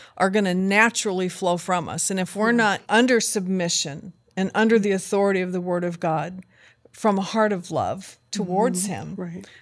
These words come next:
Speaker 1: we're gonna love the things of the world. It's just natural. It just happens to us all. And in the church today, grace has become an excuse to erase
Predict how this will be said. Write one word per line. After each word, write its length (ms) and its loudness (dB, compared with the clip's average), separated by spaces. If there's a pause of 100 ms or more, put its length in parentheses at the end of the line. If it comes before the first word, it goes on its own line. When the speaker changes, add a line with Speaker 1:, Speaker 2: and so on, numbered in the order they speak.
(220)
Speaker 1:
we're 160 -4
gonna 240 2
love 340 0
the 120 0
things 360 -2
of 120 -4
the 100 0
world. 320 -2
It's 180 -6
just 240 -2
natural. 400 0
It 180 -2
just 220 -4
happens 580 0
to 200 -2
us 200 0
all. 300 0
And 460 -2 (360)
in 200 0
the 100 0
church 640 -4
today, 640 -4 (1300)
grace 440 4
has 120 -2
become 640 -4
an 160 -2
excuse 680 -4
to 300 -6
erase 920 -2